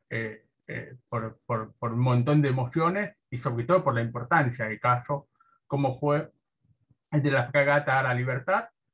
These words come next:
este, que ya es un caso que ya tiene nueve años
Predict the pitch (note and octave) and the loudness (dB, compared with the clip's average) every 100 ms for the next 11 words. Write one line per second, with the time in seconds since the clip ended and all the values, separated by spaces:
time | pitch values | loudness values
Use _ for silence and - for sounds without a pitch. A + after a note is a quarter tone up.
0 | _ _ D3 B2 - A#2+ A#2+ A2+ C3 B2 | _ _ -10 -10 -8 -8 -6 -2 0 0
1 | C#3+ B2 C#3+ D#3 B2 B2+ A#2+ A#2+ A2+ C3+ | -4 -4 -4 -4 -4 -4 -2 0 2 4
2 | C#3 C#3+ B2+ G#2+ A#2+ D3 | 6 4 2 0 -8 -10